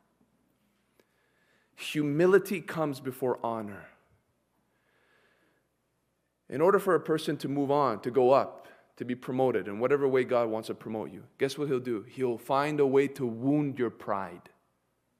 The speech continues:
He'll find a way to train your inner man to know how to be lowly. And he knows just how long you need to be in the oven of humility until he moves you to the next step.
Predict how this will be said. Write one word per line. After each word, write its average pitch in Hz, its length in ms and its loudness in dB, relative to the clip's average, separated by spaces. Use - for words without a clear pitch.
He'll 135 120 -4
find 190 480 4
a 190 100 6
way 170 300 2
to 165 220 -4
train 202 840 0
your 151 240 4
inner 185 240 4
man 143 440 4
to 147 120 -2
know 151 220 4
how 165 220 0
to 165 140 -4
be 139 340 -2
lowly. 139 680 4
And 165 140 2
he 175 80 4
knows 190 400 6
just 226 380 10
how 233 220 6
long 202 380 8
you 185 120 0
need 202 120 6
to 202 60 4
be 185 180 2
in 175 80 2
the 165 260 -4
oven 196 360 10
of 185 120 2
humility 175 720 0
until 147 240 -2
he 147 100 -2
moves 143 320 -4
you 131 120 -6
to 131 100 -12
the 120 80 -6
next 117 240 -6
step. - 380 -12